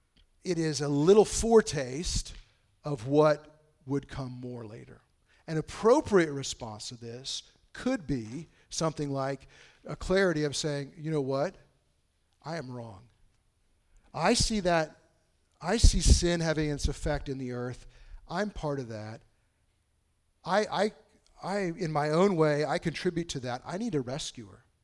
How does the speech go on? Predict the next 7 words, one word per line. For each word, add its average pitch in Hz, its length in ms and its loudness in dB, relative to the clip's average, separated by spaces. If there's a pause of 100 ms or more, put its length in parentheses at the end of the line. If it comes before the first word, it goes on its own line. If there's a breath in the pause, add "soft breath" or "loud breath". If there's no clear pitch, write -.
(480)
That 202 140 4
would 226 100 4
be 180 100 4
an 147 60 4
appropriate 143 540 -2
response. 117 600 -12 (380 soft breath)
And 165 260 -8